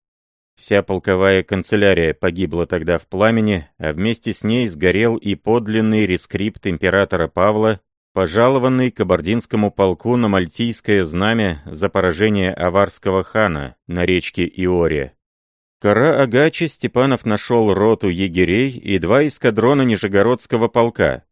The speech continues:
к которым в тот же день подоспели ещё две роты кабардинцев под командой князя Арбеляни.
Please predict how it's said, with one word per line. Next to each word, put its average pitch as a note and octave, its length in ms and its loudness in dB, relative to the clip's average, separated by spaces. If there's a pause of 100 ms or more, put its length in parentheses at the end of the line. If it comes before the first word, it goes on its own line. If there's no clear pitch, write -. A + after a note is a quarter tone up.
(140)
к - 100 -20
которым G#2+ 540 0
в - 80 -20
тот A2+ 260 0
же F2+ 120 0
день G#2+ 260 -2
подоспели B2 580 0
ещё A#2+ 480 -2
две D#2+ 320 -2
роты F#2 320 -2
кабардинцев F#2+ 840 -4 (280)
под G#2 160 -4
командой A#2+ 520 0
князя G#2+ 540 0
Арбеляни. F2 920 -2